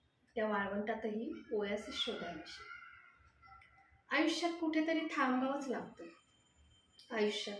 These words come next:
कुठेतरी थांबावंच लागतं. एक दिवस अशी वेळही येईल, मृत्यू तुझ्या समोर असेल,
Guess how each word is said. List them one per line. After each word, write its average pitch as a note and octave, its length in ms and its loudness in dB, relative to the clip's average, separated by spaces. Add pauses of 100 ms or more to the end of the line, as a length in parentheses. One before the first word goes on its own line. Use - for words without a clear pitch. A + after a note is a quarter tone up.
(140)
कुठेतरी C4 440 0
थांबावंच C#4 480 0
लागतं. C#4 440 -6 (760)
एक B3 240 12
दिवस C#4+ 260 2
अशी D4 220 0
वेळही C#4+ 560 6
येईल, E3+ 220 0 (600)
मृत्यू A#3+ 360 2
तुझ्या B3 260 -2
समोर A3 420 2
असेल, - 300 -6